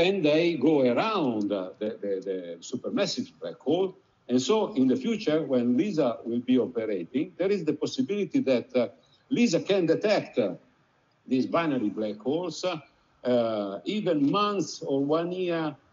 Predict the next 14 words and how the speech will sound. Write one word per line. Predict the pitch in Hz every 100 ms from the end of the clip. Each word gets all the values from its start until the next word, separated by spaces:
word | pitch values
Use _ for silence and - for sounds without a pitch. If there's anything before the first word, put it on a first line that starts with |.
| -
before | 151 - - 160 156 156 -
they | 120 123
merge. | 117 117 101 80 - - - _ _ _ _ _ -
And | 135
this | 185 208 147
is | 160 151 120
an | 117 120 127
extraordinary | 131 - 131 - 156 190 185 170 143 127 107 107 95 - -
observational | 123 123 - 117 117 180 156 127 110 101
advantage, | 87 135 185 - 95 107 110
because | 113 - 139 123 107
you | 127 127 131
can, | 120 113 104
uh, | 101